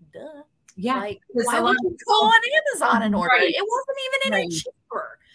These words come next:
Speaker 2: Right.
Speaker 1: And of course you didn't get any result. Yeah.
Speaker 2: Yep. That's,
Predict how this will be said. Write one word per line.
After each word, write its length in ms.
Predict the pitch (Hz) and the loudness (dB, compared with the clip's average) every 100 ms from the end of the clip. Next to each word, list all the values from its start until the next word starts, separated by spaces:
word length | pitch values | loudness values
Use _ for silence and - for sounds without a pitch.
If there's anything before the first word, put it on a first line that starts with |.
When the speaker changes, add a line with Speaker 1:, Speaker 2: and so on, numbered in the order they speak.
| - | -8
Speaker 2:
Right. 220 | 185 175 | -2 0
Speaker 1:
And 80 | 339 | 0
of 80 | 359 - | -2 -2
course 340 | 403 494 453 | -2 0 -2
you 100 | 381 | -4
didn't 200 | 320 285 | -6 -6
get 100 | 277 | -6
any 220 | 262 247 226 | -6 -6 -8
result. 680 | 196 185 214 494 453 - _ _ _ _ _ _ _ _ _ _ _ _ - | -8 -4 -2 -2 -6 -10 _ _ _ _ _ _ _ _ _ _ _ _ -14
Yeah. 220 | - - - | -12 -12 -8
Speaker 2:
Yep. 200 | 190 202 - _ - | -6 -6 -10 _ 0
That's, 380 | 226 226 - | 2 2 -2